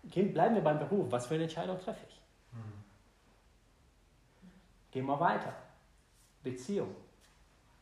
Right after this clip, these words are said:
Speaker 1: Ich verlieb mich in ein Mädchen. Und ich bin christlich geprägt und ich weiß ganz genau, hey, Gott ist für mich wichtig. Ich habe mal eine Entscheidung getroffen, weil ich mein Leben mit ihm teilen will, weil ich mich ihm unterstelle.
Speaker 2: Mhm.
Speaker 1: Jetzt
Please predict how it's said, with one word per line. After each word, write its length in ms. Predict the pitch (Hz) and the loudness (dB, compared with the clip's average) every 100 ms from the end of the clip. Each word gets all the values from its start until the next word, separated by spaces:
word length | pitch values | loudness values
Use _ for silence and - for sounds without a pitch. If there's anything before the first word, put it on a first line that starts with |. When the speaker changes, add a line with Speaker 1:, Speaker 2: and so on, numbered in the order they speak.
| _ _ _ _ _ _ _ _ _ _ _ _ _ _ - | _ _ _ _ _ _ _ _ _ _ _ _ _ _ -18
Speaker 1:
Ich 120 | - | -10
verlieb 300 | 131 147 185 | -4 -2 0
mich 140 | 160 | 0
in 80 | 151 | 0
ein 120 | 135 | 0
Mädchen. 420 | 143 175 - 107 98 - - _ _ _ _ _ _ - - - - | 0 0 -2 -8 -8 -14 -20 _ _ _ _ _ _ -20 -20 -20 -10
Und 140 | 135 180 | 2 4
ich 260 | 196 - | 4 6
bin 260 | 202 208 202 | 10 10 8
christlich 420 | - 208 214 185 | 4 2 2 0
geprägt 520 | 185 - 185 269 - | 0 4 6 6 6
und 160 | 180 156 | 4 4
ich 180 | 151 160 | 4 4
weiß 220 | 185 190 | 4 4
ganz 240 | 156 147 | 0 0
genau, 300 | 165 165 202 | 2 4 4
hey, 180 | 156 190 - - | 4 2 -2 -4
Gott 180 | 165 202 | 0 0
ist 100 | 190 | 0
für 120 | - | 0
mich 200 | 160 - | 0 0
wichtig. 320 | 226 233 127 107 | -4 -4 -6 -8
Ich 120 | - | -8
habe 100 | 160 | -4
mal 140 | 139 | -2
eine 160 | 135 131 | -2 -2
Entscheidung 440 | 123 165 190 143 | -2 -2 0 0
getroffen, 760 | 120 - 156 160 147 127 123 - - - - _ 202 214 160 151 | -4 -6 -4 -4 -2 -4 -4 -12 -20 -20 -20 _ -20 -18 -18 -10
weil 180 | - 123 - - - | -6 -4 -6 -16 -14
ich 160 | 175 - | -10 -4
mein 180 | 127 135 | -2 2
Leben 200 | 202 160 | 2 0
mit 80 | 120 | -4
ihm 120 | 117 | -6
teilen 300 | 156 190 147 | -4 -4 -4
will, 160 | 110 | -4
weil 140 | 110 117 | -4 -6
ich 200 | - - | -8 -8
mich 300 | 143 131 - | -8 -8 -6
ihm 180 | 185 165 | -4 -4
unterstelle. 460 | 135 123 - 113 | -4 -8 -6 -6
Speaker 2:
Mhm. 800 | 107 104 98 - - - - - | -8 -12 -16 -20 -20 -20 -20 -4
Speaker 1:
Jetzt 420 | 131 123 - - | -2 -2 -4 -16